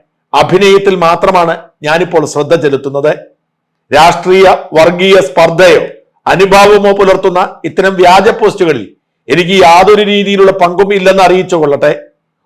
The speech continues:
ഒരു കലാകാരിക്ക് എല്ലാവരെയും ഒരുപോലെ കാണുന്ന മനസ്സായിരിക്കണം എന്ന് ഞാൻ വിശ്വസിക്കുന്നു. ഒപ്പം എല്ലാവരുടെയും വിശ്വാസങ്ങളെയും ഒരുപോലെ മാനിക്കുന്ന, ബഹുമാനിക്കുന്ന ഒരു ഈശ്വര വിശ്വാസി കൂടിയാണ് ഞാൻ.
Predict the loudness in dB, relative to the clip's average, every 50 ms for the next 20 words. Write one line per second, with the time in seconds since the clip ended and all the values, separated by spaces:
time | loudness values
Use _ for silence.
0 | _ -4 -4 -2 2 2 2 4 4 4 4 4 4 2 2 2 0 0 0 -2
1 | -4 -8 -10 -6 -6 -4 0 2 2 4 4 4 4 4 2 2 2 -2 -4 -6
2 | -4 -2 0 0 2 2 2 2 2 2 2 2 0 0 0 -2 -4 -4 -4 -8
3 | _ _ _ _ -6 -2 0 0 0 0 0 2 2 2 2 0 0 -2 -2 -4
4 | -4 -6 -8 -8 -6 -4 -2 -2 -4 -4 -6 -8 -10 -12 -10 -8 -6 -6 -6 -6
5 | -8 -10 _ _ _ _ _ _ _ _ _ _ _ _ -4 -4 -2 -2 -2 -4
6 | -4 -6 -8 -6 -4 -4 0 2 2 4 4 4 2 2 2 2 2 2 0 -4
7 | -6 -2 0 0 0 0 0 -2 0 0 0 0 -2 -4 -8 -16 _ _ _ _
8 | _ -2 0 2 2 2 2 2 2 2 2 2 0 0 0 0 0 0 0 0
9 | 0 -2 -6 -6 -4 -2 0 0 0 0 0 2 0 0 0 -2 -2 -2 -2 -6
10 | -8 -14 _ _ -4 -2 -2 -2 -2 -2 -4 -2 -4 -4 -2 -2 0 0 0 -2
11 | -4 -2 -2 -2 -2 -2 -4 -8 -4 -2 -2 -2 -2 -2 -2 -2 -4 -4